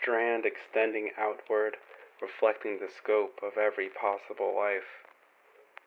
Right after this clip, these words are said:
Down one thread, a happy marriage with a wife, kids, and an untimely demise. Down another, a lonely life spent working day in and out, without more than an obituary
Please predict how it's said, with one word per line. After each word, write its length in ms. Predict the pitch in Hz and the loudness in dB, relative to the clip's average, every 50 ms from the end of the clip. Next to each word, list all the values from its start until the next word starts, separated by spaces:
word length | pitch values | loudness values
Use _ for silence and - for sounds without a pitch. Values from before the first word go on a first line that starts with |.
| _ _ - | _ _ 4
Down 280 | 110 104 101 101 101 98 | 6 6 6 4 2 0
one 220 | 101 104 110 107 | 0 0 0 0
thread, 440 | 104 - 104 104 104 104 110 107 - - - - - - _ _ - - | -2 -2 2 4 4 4 4 2 0 -6 -14 -20 -20 -20 _ _ -2 0
a 60 | 104 | 2
happy 320 | 95 - 107 101 - 107 104 | 2 4 2 2 2 0 -2
marriage 500 | 101 104 104 104 107 107 107 107 - - | 0 2 4 4 4 4 4 2 -2 -4
with 220 | 101 101 - - | -6 -6 -4 -4
a 80 | 101 98 | -2 2
wife, 580 | 101 104 101 107 113 110 - - - - - - _ _ - | 2 4 4 4 2 -2 -6 -12 -16 -18 -20 -20 _ _ -14
kids, 460 | - - 113 107 104 104 107 107 - - - - - - - _ _ _ _ - | -2 2 6 6 6 6 4 0 -4 -10 -20 -20 -20 -20 -20 _ _ _ _ -4
and 100 | 107 104 | -2 -2
an 120 | 98 92 92 - 117 | -2 -2 -4 -4 -4
untimely 760 | 113 113 110 - - - 110 107 104 101 101 95 95 98 98 - - - | -4 -4 -4 -4 -2 0 2 2 2 0 -2 -4 -4 -6 -8 -10 -8 -6
demise. 720 | 98 98 95 98 101 101 98 - - - - - - - - _ _ - - - - - - - - _ _ _ _ _ _ _ - 110 | -4 -2 0 2 2 4 2 2 0 -2 -6 -10 -20 -20 -20 _ _ -20 -20 -20 -20 -20 -20 -20 -20 _ _ _ _ _ _ _ 0 6
Down 260 | 110 110 110 113 110 | 8 10 10 8 6
another, 500 | 98 104 107 110 110 117 123 123 127 127 - - - - - - - - | 4 4 4 4 6 6 6 6 6 2 -2 -10 -18 -18 -18 -14 -2 2
a 120 | 113 107 | 4 6
lonely 340 | 107 113 120 127 123 120 117 | 6 6 4 4 2 0 2
life 260 | 117 117 117 113 107 107 - | 4 6 6 6 6 2 -2
spent 300 | - - 113 107 104 104 | -6 -4 -4 -4 -2 2
working 480 | 104 107 113 113 - - 104 98 98 95 | 4 4 4 2 0 -4 -6 -6 -4 0
day 220 | 98 98 98 101 92 95 | 2 2 2 2 0 0
in 180 | 107 117 117 117 | -2 -2 -2 -2
and 140 | 110 104 107 | -2 -2 0
out, 380 | 113 110 101 95 - - - - - - - - | 0 2 0 0 -2 -6 -12 -16 -16 -16 -12 -8
without 340 | - - - 107 104 - - | -4 0 2 2 2 0 -2
more 380 | - 104 104 107 110 113 110 110 | -4 -2 0 2 2 2 2 0
than 220 | 107 107 101 101 | -2 -4 -4 -2
an 60 | 95 | -2
obituary 840 | 95 95 92 - 104 107 - - 113 113 110 110 110 110 110 110 | -4 -2 -2 -2 -2 0 -2 -2 -2 -2 0 0 0 0 -2 -4